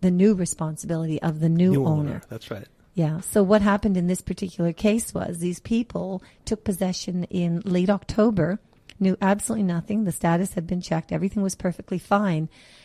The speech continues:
Speaker 1: And by January the following year, they got nailed with eight thousand dollars for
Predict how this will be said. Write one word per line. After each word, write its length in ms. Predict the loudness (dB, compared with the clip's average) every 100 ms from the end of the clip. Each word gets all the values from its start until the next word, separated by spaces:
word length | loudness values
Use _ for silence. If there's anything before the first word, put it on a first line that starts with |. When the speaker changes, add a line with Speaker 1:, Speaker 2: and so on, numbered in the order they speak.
| -4
Speaker 1:
And 120 | 0
by 200 | 2 0
January 760 | -2 0 2 4 4 2 2 0
the 120 | -2
following 520 | -4 0 2 0 0
year, 320 | -2 -2 0 0
they 120 | -2
got 200 | -2 -4
nailed 480 | -2 -2 -4 -6 -6
with 160 | -8 -6
eight 180 | -8 -6
thousand 500 | -2 0 0 -2 -2
dollars 460 | -2 0 0 -2 -4
for 140 | -8